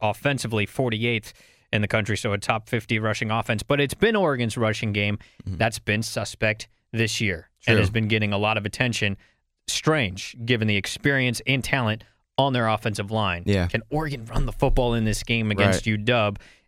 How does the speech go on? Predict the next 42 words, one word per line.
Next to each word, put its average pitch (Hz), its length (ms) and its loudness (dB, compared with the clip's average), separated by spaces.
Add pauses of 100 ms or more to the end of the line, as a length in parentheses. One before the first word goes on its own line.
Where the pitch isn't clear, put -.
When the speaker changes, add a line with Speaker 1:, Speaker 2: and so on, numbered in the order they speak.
(120)
Speaker 1:
It 113 200 0
should 120 380 -4
dictate 127 360 0
a 135 60 0
lot 135 320 0
about 113 440 0
how 110 200 -2
much 110 260 -2
success 110 360 -4
Oregon 101 260 -2
will 101 140 0
have. 131 280 -2
Speaker 2:
Well, 135 140 6
and 131 320 4
will 131 180 4
Marcus 123 520 2
Arroyo 101 600 2
come 98 280 0
in 98 100 2
with 92 140 0
a 90 40 -4
great 92 300 0
game 92 240 -2
plan? 82 300 -6
Will 104 120 2
it 98 80 0
be 113 80 0
the 98 80 0
best 87 240 0
game 98 320 0
plan 92 260 -2
offensively 90 680 -2
we've 87 180 -6
seen 92 300 -4
this 87 220 -6
year? 87 180 0
He's 101 180 -2
gonna 117 180 2
need 113 200 2
to 110 60 0
do 101 180 0
something 85 520 -2